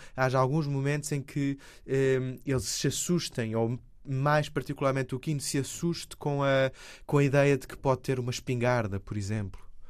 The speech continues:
de que pode ter uma espingarda. Mas caem em desgraça porque todos estão contra eles. O, o médico, o sistema de venda de pérolas, os, eh, eh,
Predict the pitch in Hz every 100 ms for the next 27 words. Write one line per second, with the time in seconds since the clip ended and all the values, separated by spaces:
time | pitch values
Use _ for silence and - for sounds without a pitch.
0 | - - - 123 117 120 117 107 110 107
1 | 98 92 92 - - - - - - 143
2 | 160 160 - - 170 147 135 131 139 151
3 | 151 175 - - - 170 165 - 160 165
4 | 151 151 147 123 104 101 104 101 - -
5 | 117 113 131 139 135 127 120 - 127 127
6 | 120 113 - - 131 120 110 101 113 107
7 | 98 - - 131 135 123 120 123 120 -
8 | 143 139 135 127 - - - 117 113 113
9 | - - - 113 113 110 104 101 101